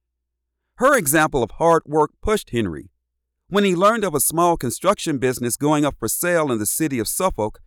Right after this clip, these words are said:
he made a snap decision to leave G E and put all his savings into buying it. Henry and his wife commuted ninety minutes every day from Richmond to Suffolk in separate cars so one could get back and pick up their daughter from school.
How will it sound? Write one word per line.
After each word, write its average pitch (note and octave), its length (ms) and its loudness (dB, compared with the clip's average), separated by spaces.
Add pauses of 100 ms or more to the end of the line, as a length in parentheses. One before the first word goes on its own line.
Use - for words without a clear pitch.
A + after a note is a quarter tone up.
he G#3+ 120 -6
made F3+ 220 0
a A2+ 60 -4
snap D#3+ 360 -2
decision D3 500 -4
to A#2+ 140 -4
leave G#3 300 -4
G C#3+ 140 -8 (120)
E A2 260 -4 (280)
and B2+ 140 -6
put C#3+ 220 0
all F#3+ 260 4
his G#3+ 120 0
savings C#3 500 -2
into B2 160 -4
buying G#2 380 -2
it. C#2 180 -18 (1120)
Henry A3+ 340 0
and G3 160 0
his F#3+ 140 -2
wife D#3+ 280 2
commuted C#3+ 460 0
ninety F3 400 -2
minutes E3+ 420 -2
every D#3 320 0
day D#3+ 280 2
from A#2 300 -4
Richmond C#3 400 -6
to G2+ 80 -8
Suffolk D3 540 -4 (420)
in D#3 120 2
separate - 420 0
cars F3 380 0
so C3 180 0
one C3 320 2
could - 180 -4
get C#3+ 200 0
back C#3+ 280 0
and B2 160 -6
pick F3 200 -4
up - 140 -2
their B2+ 140 -2
daughter G#2 320 -2
from D3+ 180 -4
school. F#3+ 460 -2